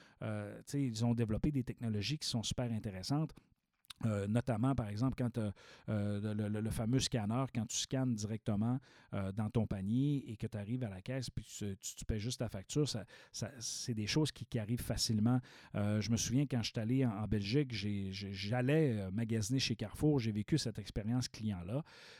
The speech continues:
Euh, et, euh, le, le, à la caisse, là, c'était déjà optimisé, là. Peser ses légumes, c'est, c'est quelque chose qui se faisait, ses, ses fruits et légumes, c'est quelque chose qu'on faisait.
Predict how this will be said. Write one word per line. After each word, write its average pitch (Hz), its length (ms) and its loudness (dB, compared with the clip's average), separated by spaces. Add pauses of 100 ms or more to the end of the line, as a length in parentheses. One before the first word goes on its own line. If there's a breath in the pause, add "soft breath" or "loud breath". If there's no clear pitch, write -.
(120)
Euh, 104 320 -2 (120)
et, 151 320 6
euh, 107 480 0
le, 107 180 -4
le, 104 220 -4 (280 loud breath)
à 107 100 -6
la 107 120 -4
caisse, 143 420 0
là, 131 60 2
c'était 113 260 -2
déjà 120 320 6
optimisé, 127 640 2
là. 101 400 -2
Peser 120 240 2
ses 139 160 0
légumes, 123 440 4
c'est, 110 220 0
c'est 110 280 -2
quelque 113 300 0
chose 147 240 4
qui - 100 -4
se - 100 -2
faisait, 120 400 2
ses, 107 240 -2
ses 110 180 -2
fruits 135 160 2
et 127 40 4
légumes, 131 300 4
c'est 120 160 0
quelque 110 260 -2
chose 147 220 2
qu'on 113 140 -2
faisait. 117 380 0